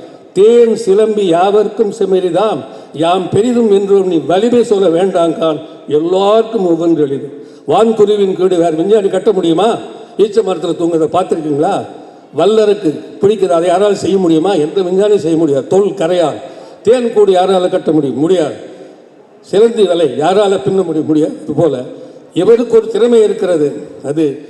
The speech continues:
படத்தில் காட்டியிருப்பார். இந்த படம் வெளிவந்தவுடன், அது வெற்றி பெற்றவுடன் நமக்கு எல்லோருக்கும் தெரியும். இந்த படம் மிகப்பெரிய வெற்றி பெற வேண்டும். இப்படி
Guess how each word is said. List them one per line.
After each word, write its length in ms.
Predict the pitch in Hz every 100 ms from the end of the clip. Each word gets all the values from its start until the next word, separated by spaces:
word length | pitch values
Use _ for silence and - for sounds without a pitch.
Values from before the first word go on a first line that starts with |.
| - -
படத்தில் 360 | - 196 196 190
காட்டியிருப்பார். 800 | - 180 185 180 165 165 160 156 - - -
இந்த 180 | 156 151
படம் 380 | 151 170 190 156
வெளிவந்தவுடன், 760 | 190 220 196 190 180 170 170 165 - - -
அது 180 | 160 151
வெற்றி 260 | 185 233
பெற்றவுடன் 420 | 202 196 185 190
நமக்கு 260 | 170 151 147
எல்லோருக்கும் 480 | 160 180 170 165 156
தெரியும். 360 | 160 175 180 - - - -
இந்த 240 | 180 185
படம் 320 | 151 202 220 - - -
மிகப்பெரிய 540 | 156 202 - 202 208 190
வெற்றி 280 | 175 233 214
பெற 220 | 196 180
வேண்டும். 340 | 170 156 165 - - 156
இப்படி 440 | 175 233 190 147